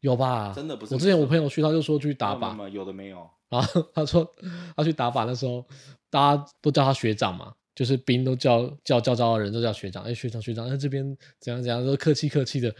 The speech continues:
Speaker 1: 然后可是还是得去打靶，因为那个课表有排嘛。就平常就是在那个房间里面休息室里面休息，然后大家自己做自己的事情，然后时间到了要去出操要打靶，他就去打靶。他就说打靶弹夹装上去之后，手按着砰砰砰砰砰就发完，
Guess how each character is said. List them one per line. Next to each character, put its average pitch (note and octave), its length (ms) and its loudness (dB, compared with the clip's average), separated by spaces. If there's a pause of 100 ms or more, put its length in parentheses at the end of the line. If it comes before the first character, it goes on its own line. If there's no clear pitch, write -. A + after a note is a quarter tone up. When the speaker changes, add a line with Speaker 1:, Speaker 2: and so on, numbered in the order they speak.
(280)
Speaker 1:
然 A2+ 120 0
后 A#2+ 60 2
可 A#2+ 100 -2
是 C#3+ 140 2
还 - 160 -2
是 C3+ 100 -4
得 B2+ 100 -2
去 A#2+ 140 -6
打 F#2+ 160 -4
靶， F#2 260 -10
因 A#2+ 60 -8
为 A#2+ 120 -4
那 A#2+ 120 -4
个 G#2+ 180 -2 (160)
课 - 140 -2
表 A2+ 160 -2
有 F#2+ 80 -4
排 F2+ 240 -8
嘛。 F2+ 160 -12 (100)
就 B2+ 80 -4
平 B2+ 160 -2
常 B2+ 160 0
就 C3+ 80 -2
是 C3+ 240 0 (400)
在 C3+ 180 4
那 B2+ 120 2
个 A2+ 480 2 (120)
房 A#2+ 140 0
间 C#3 80 2
里 B2+ 60 0
面 C3 100 0
休 C#3 120 0
息 B2+ 100 0
室 B2 120 -4
里 A#2 40 -4
面 A#2 140 -4
休 B2 200 -4
息， G2 200 -8
然 G#2 120 -6
后 G#2+ 80 -2
大 A2+ 60 0
家 A#2 320 0 (220)
自 C3+ 100 2
己 A2+ 80 4
做 B2+ 160 -2
自 A2 100 -4
己 A#2+ 60 0
的 G2+ 80 -2
事 A2+ 160 -4
情， G2 160 -8
然 G2+ 100 -4
后 G#2+ 60 0
时 A2 160 -6
间 A#2+ 160 -2
到 A#2 200 2
了 A2+ 100 0
要 B2 100 0
去 A#2 260 -6 (320)
出 C3 160 -4
操 A#2+ 200 -2
要 B2 100 -2
打 G2 180 -2
靶， F#2 140 -6
他 G#2 60 -6
就 A2 40 -2
去 A2+ 120 -4
打 F#2 160 -4
靶。 F#2 120 -10
他 A2 100 -4
就 C#3+ 100 2
说 D3+ 160 4
打 C#3 180 0
靶 A2+ 240 2 (180)
弹 C#3+ 200 4
夹 A#2+ 180 6
装 C#3 160 4
上 C#3+ 100 6
去 C#3 200 4
之 C#3 100 2
后， C3+ 180 4 (180)
手 B2 180 2
按 D3 160 4
着 C3+ 80 0
砰 A3 100 8
砰 A3 100 8
砰 G#3 120 6
砰 G3+ 100 6
砰 G#3+ 140 10
就 F3+ 120 2
发 C3 160 6
完， A#2+ 140 4